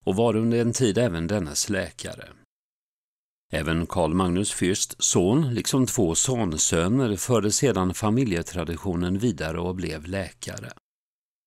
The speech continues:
Carl Magnus studerade först i Uppsala och efter en kort tid i Stockholm blev han så småningom medicine doktor här i Lund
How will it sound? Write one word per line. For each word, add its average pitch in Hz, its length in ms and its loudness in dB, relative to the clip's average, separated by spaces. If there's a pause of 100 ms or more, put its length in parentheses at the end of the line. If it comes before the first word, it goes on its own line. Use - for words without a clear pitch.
(500)
Carl 131 180 2
Magnus 151 560 4
studerade 80 560 0
först - 340 -4
i 98 60 0
Uppsala 117 760 -2
och 82 120 -4
efter - 220 -6
en 78 160 -4
kort - 260 -4
tid 92 220 0
i 90 60 0
Stockholm 127 440 -2
blev 92 220 -2
han 95 220 0
så 78 260 -2
småningom 113 500 2
medicine 110 560 2
doktor 104 440 0
här 85 220 0
i 80 100 0
Lund 85 420 -4